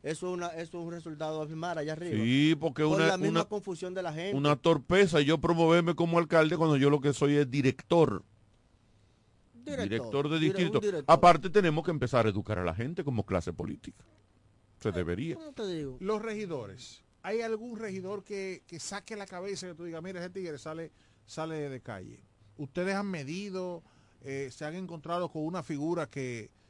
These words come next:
Speaker 3: que el nombre aparezca sin ustedes preguntarlo?
Speaker 1: Mira, cada partido tiene su, su, ¿cómo yo le digo? ¿Cómo le llamo?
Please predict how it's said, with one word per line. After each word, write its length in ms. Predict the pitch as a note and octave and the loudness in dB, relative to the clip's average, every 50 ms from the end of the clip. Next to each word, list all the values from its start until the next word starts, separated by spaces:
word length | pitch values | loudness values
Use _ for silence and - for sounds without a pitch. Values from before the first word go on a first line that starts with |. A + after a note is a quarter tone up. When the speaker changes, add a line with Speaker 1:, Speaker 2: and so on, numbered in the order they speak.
| _ _ _ | _ _ _
Speaker 3:
que 100 | - D3+ | -6 -4
el 140 | D3 D3 D3 | -4 -4 -2
nombre 300 | D#3 F3 F#3 F#3+ F#3 F3+ | -2 -2 0 0 -2 -2
aparezca 480 | - E3+ D3 D#3 E3+ E3+ - - D3 | -2 -4 -4 -4 -4 -6 -6 -8 -12
sin 140 | - - C#3 C#3 | -10 -10 -12 -12
ustedes 260 | B2 - D3+ E3 D#3+ | -8 -8 -6 -6 -6
preguntarlo? 800 | C#3 D3+ C#3+ C3 B2 A2 - C3+ D#3 F3 F3 F3 E3+ F3+ - _ _ _ _ _ _ _ _ _ _ _ _ _ _ _ _ _ _ _ _ _ _ _ _ _ _ _ - | -8 -8 -10 -8 -8 -6 -6 -4 -4 -4 -6 -8 -12 -14 -16 _ _ _ _ _ _ _ _ _ _ _ _ _ _ _ _ _ _ _ _ _ _ _ _ _ _ _ -6
Speaker 1:
Mira, 260 | F#3+ G#3+ G3+ D#3+ - - _ - | -4 -4 -4 -4 -10 -16 _ -8
cada 240 | A3 A3 A#3+ B3+ | -6 -6 -6 -6
partido 440 | A3+ A#3+ G#3+ F#3+ G3+ G3+ G3+ F#3+ F#3 | -6 -6 -6 -4 -4 -4 -2 -4 -4
tiene 240 | E3+ F#3 F#3 F#3 F#3 | -4 -6 -8 -8 -8
su, 420 | - - F3 E3 D#3+ D#3 D3 D3 C#3+ | -10 -8 -10 -8 -8 -10 -12 -14 -18
su, 580 | - - D#3+ D#3 D3+ C#3+ C3+ B2+ B2 A#2 A2+ A2 G#2+ _ _ _ _ _ _ _ - | -16 -14 -12 -10 -10 -10 -10 -12 -12 -14 -16 -20 -20 _ _ _ _ _ _ _ -20
¿cómo 200 | C#3 D3 D#3+ D3+ | -16 -14 -12 -10
yo 120 | C#3+ C#3+ | -10 -10
le 100 | C3 A#2 | -12 -12
digo? 380 | A2+ A2+ A2+ A2+ A2 A2+ A2 A#2 | -12 -14 -14 -16 -16 -16 -18 -20
¿Cómo 200 | C3 C#3 C#3+ C#3+ | -20 -20 -18 -16
le 100 | C3+ B2 | -16 -14
llamo? 320 | A#2+ A#2+ A#2 A2 A2 G#2+ | -14 -16 -16 -18 -20 -20